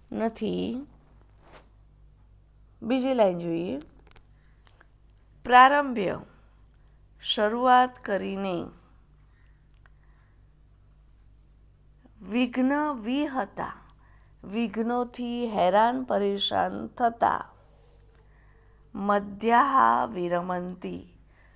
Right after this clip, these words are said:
મધ્યમ પ્રકારનો માણસ વચ્ચે જ અટકી જાય છે. ફરીને પ્રારંભ્ય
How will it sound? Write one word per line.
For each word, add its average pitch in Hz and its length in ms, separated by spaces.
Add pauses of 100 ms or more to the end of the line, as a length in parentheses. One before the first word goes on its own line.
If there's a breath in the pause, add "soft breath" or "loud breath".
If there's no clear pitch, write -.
(220 soft breath)
મધ્યમ 214 640
પ્રકારનો 208 680
માણસ 185 800 (520 soft breath)
વચ્ચે 226 760
જ 233 80
અટકી 202 600
જાય - 360
છે. - 380 (1200 soft breath)
ફરીને 247 640 (2500 soft breath)
પ્રારંભ્ય 220 880